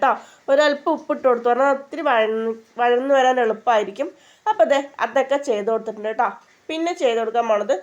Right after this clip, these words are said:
നമ്മൾ already ഇത് കുക്കറിൽ വേവിച്ച് വെച്ചിട്ടുണ്ട്, ഇല്ലേ ഉരുളക്കിഴങ്ങ്, അതിട്ട് കൊടുക്കുക ട്ടോ. അതിട്ട് കൊടുത്ത്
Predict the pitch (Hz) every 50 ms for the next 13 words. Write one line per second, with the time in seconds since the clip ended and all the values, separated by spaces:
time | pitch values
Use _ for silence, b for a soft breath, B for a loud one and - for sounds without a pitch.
0 | B B B B B 294 294 302 294 269 240 240 240 233 233 247 226 254 285 302
1 | - - - 226 233 233 233 240 240 - 262 247 233 247 269 269 247 226 220 220
2 | 220 - 247 240 240 208 208 208 220 220 233 233 226 220 214 226 226 226 220 220
3 | 226 240 262 254 B B B B B - 254 330 240 220 214 208 202 196 202 202
4 | 202 202 247 262 269 - - _ _ _ - - 269 277 269 277 - 240 226 226
5 | 220 - 359